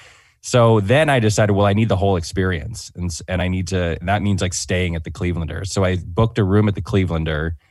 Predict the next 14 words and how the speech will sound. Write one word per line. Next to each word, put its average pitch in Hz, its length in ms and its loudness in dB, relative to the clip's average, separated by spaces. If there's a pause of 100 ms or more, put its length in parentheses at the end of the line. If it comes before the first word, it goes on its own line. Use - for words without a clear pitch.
(320)
and 90 180 -2
went, 95 300 2
and, 90 260 -2
uh, 90 140 -2
when 101 200 2
I 101 60 4
was 98 140 0
checking 104 340 2
in, 101 100 4
they 95 120 2
offered 87 300 0
me 90 100 -2
a 85 40 0
frozen 90 580 0